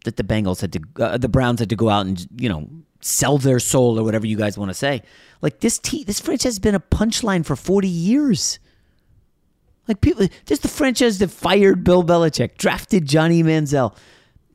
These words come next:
Uh, they went winless a few years ago. The, the record for Haslam since he got, since he bought the team in, looks like middle, midway through twenty twelve, forty-four and ninety-four. Like, guys, <laughs> this is a bad franchise.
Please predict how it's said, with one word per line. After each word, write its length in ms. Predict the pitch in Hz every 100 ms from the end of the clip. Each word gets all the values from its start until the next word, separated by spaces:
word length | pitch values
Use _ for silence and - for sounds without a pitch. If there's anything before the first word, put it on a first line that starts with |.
| -
Uh, 200 | - 214
they 140 | 175 202
went 220 | 240 202
winless 400 | 180 403 381 -
a 40 |
few 180 | - 226
years 320 | 220 285 349
ago. 200 | 151 120
The, 140 | 101 151
the 220 | 120 151
record 420 | 135 175 - 208
for 140 | 185
Haslam 500 | 156 180 185 131 71 -
since 200 | - 151
he 100 | 160
got, 280 | 151 151 -
since 160 | 147
he 80 | 147
bought 240 | 135 151
the 80 | -
team 260 | 143 143 143
in, 240 | 127 113
looks 160 | - -
like 140 | 120
middle, 240 | 113 120 127
midway 360 | 120 123 123
through 160 | 117 120
twenty 280 | 117 113 113
twelve, 320 | 113 78 - _ _ _ _
forty-four 880 | - - - 175 214 226 - 214 185
and 180 | 185 160
ninety-four. 800 | 156 165 156 151 - 104 90 - _ _ _ _ _ _ _
Like, 220 | - 139 -
guys, 420 | 180 160 - - _
<laughs> 140 | _ _
this 420 | 175 - 185 165
is 60 | 170
a 100 | 147
bad 480 | 120 127 92 175
franchise. 720 | 147 143 147 160 - 62 58